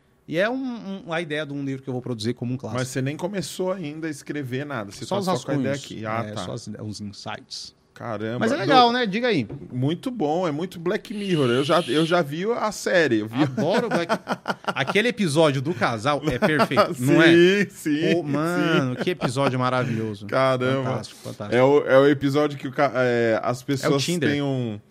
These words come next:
Speaker 2: têm uma espécie de um Tinder que parece uma Siri, assim, ó. Que fala assim, ó, "Hoje você vai conhecer o seu par." E aí vai conhecer a pessoa,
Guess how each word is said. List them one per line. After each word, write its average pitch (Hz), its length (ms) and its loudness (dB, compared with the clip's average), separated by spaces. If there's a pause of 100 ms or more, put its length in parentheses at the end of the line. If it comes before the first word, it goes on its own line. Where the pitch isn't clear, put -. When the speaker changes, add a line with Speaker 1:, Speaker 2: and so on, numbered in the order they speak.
(360)
Speaker 2:
têm 143 320 0
uma 147 180 0
espécie 151 400 4
de 151 160 -2
um 160 140 0
Tinder 156 340 0
que 139 80 -12
parece 151 300 2
uma 185 160 0
Siri, 156 520 4
assim, 156 340 -4
ó. 120 200 0 (840)
Que 147 160 0
fala 160 360 4
assim, 170 260 -2
ó, 139 240 6
"Hoje 175 260 6
você 190 220 -4
vai 180 60 0
conhecer 180 480 2
o 180 40 4
seu 190 220 0
par." 110 500 2 (1000)
E 131 100 0
aí 139 200 6
vai 156 180 2
conhecer 156 340 -2
a 156 60 2
pessoa, 170 720 2